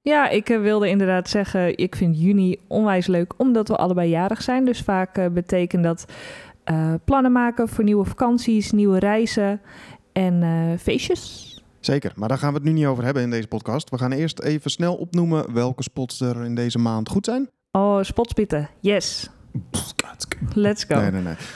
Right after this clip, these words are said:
Speaker 2: Ehm, Europa.
Speaker 1: Yes. Frankrijk, Spanje, Griekenland, maar ook Noord-Duitsland bijvoorbeeld.
Speaker 2: En nog veel meer om op te noemen. Maar gaan we ietsje verder, dan komen we op de spots.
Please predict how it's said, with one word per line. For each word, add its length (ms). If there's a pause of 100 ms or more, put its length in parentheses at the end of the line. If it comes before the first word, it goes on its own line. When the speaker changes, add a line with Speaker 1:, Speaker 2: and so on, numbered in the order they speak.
(300)
Speaker 2:
Ehm, 380 (760)
Europa. 500 (640)
Speaker 1:
Yes. 460
Frankrijk, 800
Spanje, 600 (120)
Griekenland, 1000
maar 200
ook 280
Noord-Duitsland 760
bijvoorbeeld. 520
Speaker 2:
En 120
nog 180
veel 180
meer 160
om 100
op 160
te 60
noemen. 280 (320)
Maar 340
gaan 160
we 60
ietsje 240
verder, 460
dan 120
komen 300
we 80
op 140
de 80
spots. 480